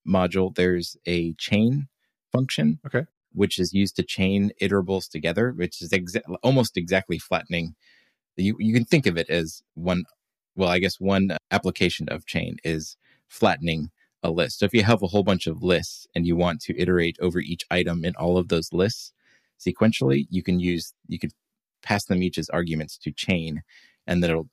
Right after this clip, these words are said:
Speaker 1: treat them as if it were just one big list of values. So that's not in here, and I didn't do any timing to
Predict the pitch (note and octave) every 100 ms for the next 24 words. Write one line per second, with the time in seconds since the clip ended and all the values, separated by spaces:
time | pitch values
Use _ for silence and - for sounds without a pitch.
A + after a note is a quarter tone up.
0 | _ - G#2 F2 F2 D#2+ E2 D#2+ D#2 C2
1 | D#2 D#2+ - E2 E2 D#2+ D2 C#2+ A#1+ A#1
2 | - - _ _ _ E2 D#2 D2+ D2 -
3 | - - - _ _ - G2+ C3 - B2+
4 | A2 A#2 B2+ C#3 E3 - - G2 F#2 F2+
5 | E2+ - F#2+ F#2+ F#2 F2+ D2 F#2 F#2 F2+
6 | F2 F2 - _ - F2 F#2 F#2 D#2+ D#2